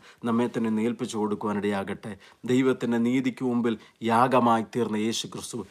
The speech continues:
എന്നെ ഓരോരുത്തരെയും, എന്നെയും നിങ്ങളെ ഓരോരുത്തരെയും ലോകസ്ഥാപനത്തിന് മുമ്പേ ക്രിസ്തുവിൽ കണ്ട പിതാവാം ദൈവം നമുക്ക് വേണ്ടി നിത്യയാഗമായി തീർന്ന യേശുവിൻ്റെ നാമത്തിൽ വിളിച്ചപേക്ഷിക്കുന്ന ഏവർക്കും രക്ഷയുണ്ട്. നമ്മുടെ പാപം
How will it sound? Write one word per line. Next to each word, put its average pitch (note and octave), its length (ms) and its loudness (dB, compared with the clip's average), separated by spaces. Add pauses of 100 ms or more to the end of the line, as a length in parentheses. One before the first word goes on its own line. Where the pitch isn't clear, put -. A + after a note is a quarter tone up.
(140)
എന്നെ B2+ 300 2
ഓരോരുത്തരെയും, B2 760 2 (300)
എന്നെയും C3 380 4
നിങ്ങളെ C3+ 260 2
ഓരോരുത്തരെയും A#2+ 720 4
ലോകസ്ഥാപനത്തിന് C3+ 1040 4
മുമ്പേ A#2 480 -2 (580)
ക്രിസ്തുവിൽ A#2 520 -2 (120)
കണ്ട A2 180 -2
പിതാവാം G#2+ 580 -2
ദൈവം G#2 280 -4
നമുക്ക് A#2+ 360 0
വേണ്ടി A2 380 -2 (240)
നിത്യയാഗമായി B2 880 2
തീർന്ന A2+ 200 -2
യേശുവിൻ്റെ A#2+ 680 0
നാമത്തിൽ A#2+ 520 -2
വിളിച്ചപേക്ഷിക്കുന്ന A#2+ 840 -4
ഏവർക്കും B2 640 -4 (500)
രക്ഷയുണ്ട്. A2 640 -2 (720)
നമ്മുടെ A#2+ 200 4
പാപം B2 460 4